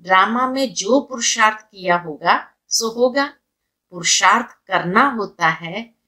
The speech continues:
फिर कहा जाता है, "कल्प पहले भी ऐसे पुरुषार्थ किया था।"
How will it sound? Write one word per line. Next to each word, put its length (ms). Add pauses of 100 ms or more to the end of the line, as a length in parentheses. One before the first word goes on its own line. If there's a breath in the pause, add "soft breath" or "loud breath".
(240)
फिर 200
कहा 340
जाता 420
है, 380 (400)
"कल्प 380
पहले 640
भी 420
ऐसे 380
पुरुषार्थ 720
किया 420
था।" 480